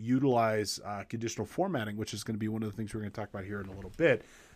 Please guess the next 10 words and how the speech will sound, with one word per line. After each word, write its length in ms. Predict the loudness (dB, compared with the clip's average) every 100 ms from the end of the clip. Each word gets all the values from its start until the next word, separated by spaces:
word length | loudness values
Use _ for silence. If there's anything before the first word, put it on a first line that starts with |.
| -16 -4
uh, 220 | -2 -2
you 120 | -2 4
get 140 | 6
other 280 | 6 6 6
options 460 | 4 0 -10 -10
as 140 | -10 -6
well 400 | 0 4 4 2
with 240 | -2 -4
respect 400 | -6 -4 -6 -6
to 260 | -6 -6